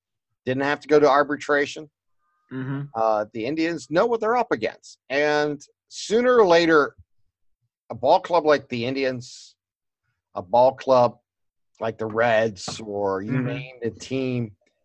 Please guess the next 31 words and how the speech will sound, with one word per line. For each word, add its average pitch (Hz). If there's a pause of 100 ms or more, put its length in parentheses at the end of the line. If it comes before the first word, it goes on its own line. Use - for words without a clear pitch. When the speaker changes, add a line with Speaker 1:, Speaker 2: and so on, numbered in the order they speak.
(320)
Speaker 1:
has 208
to 196
sooner -
or 190
later 170
come 160
up 165
to 151
the 127
plate 127
and 120
make 117
a -
decision 95
on 101
players - (600)
about, 113 (160)
do 127
we 131
make 139
a 127
long-term 127
commitment 127
to 113
somebody 110 (540)
who 127
we 131
brought 120
through 123
the 120
organization? 110